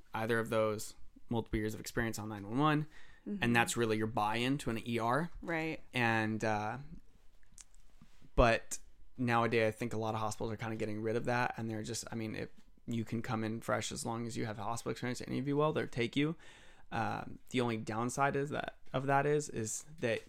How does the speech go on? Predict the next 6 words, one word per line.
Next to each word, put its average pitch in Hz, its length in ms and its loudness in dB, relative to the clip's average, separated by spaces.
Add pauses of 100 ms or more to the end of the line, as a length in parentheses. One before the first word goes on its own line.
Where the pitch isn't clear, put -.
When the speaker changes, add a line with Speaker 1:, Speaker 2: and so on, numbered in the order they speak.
(200)
Speaker 1:
your 113 160 2
learning 110 340 0
curve 113 260 -2
is 107 100 -2
so 117 460 -2
high 117 640 -2